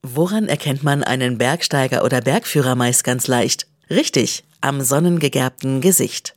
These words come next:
Ein klares Zeichen dafür, dass Sonnenschutz im Gebirge mindestens so wichtig ist wie am Strand.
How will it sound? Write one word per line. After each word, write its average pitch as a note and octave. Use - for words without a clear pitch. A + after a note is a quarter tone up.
Ein F3+
klares C4
Zeichen G3
dafür, C#3+
dass C#3
Sonnenschutz E3
im B2+
Gebirge D#3+
mindestens A#3
so C3+
wichtig C3
ist A#2+
wie B2+
am F3
Strand. -